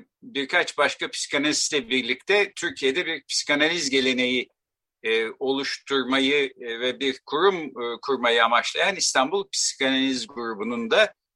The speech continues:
kurucularından, e, psikanaliz üstüne kitapları var.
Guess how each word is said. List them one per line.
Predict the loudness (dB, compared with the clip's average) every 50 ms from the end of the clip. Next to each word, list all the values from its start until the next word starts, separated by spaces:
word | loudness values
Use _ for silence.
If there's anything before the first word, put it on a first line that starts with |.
| _ _ _ _ -4
kurucularından, | 0 2 2 2 2 2 2 4 4 4 4 2 0 0 2 4 4 4 2 -2 -12 _ _ _ _ _ _ _ _ -8
e, | -6 -4 -2 -2 0 -2 -2 -4 -6 -8
psikanaliz | -8 -8 -6 -2 0 0 2 2 0 0 -2
üstüne | -4 -4 -6 -6 -4 -2 -2 0 0 -2 -4 -8 -10
kitapları | -4 0 0 0 0 -2 -2 0 2 2 4 4
var. | 4 4 2